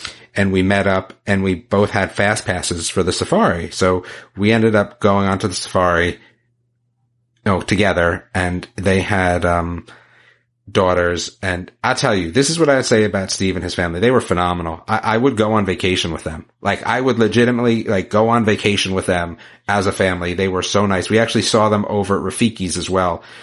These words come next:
at the, the drawing. <laughs> We, it was, this was a funny story. So we're over,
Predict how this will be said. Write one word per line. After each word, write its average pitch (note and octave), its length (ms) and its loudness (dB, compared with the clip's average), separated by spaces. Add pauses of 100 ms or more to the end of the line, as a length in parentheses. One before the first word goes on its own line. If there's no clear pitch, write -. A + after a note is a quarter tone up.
(460)
at F2+ 400 -2 (100)
the, F2 280 0
the F2 140 -4
drawing. F2+ 460 0 (160)
<laughs> - 80 -4
We, D3 140 2 (260)
it C#3 260 2
was, C3 200 2
this E3 180 4
was A#2 140 0
a G2+ 60 2
funny F#2 300 0
story. F2+ 300 0
So F#2 140 -4
we're A#2+ 240 0
over, G2 460 2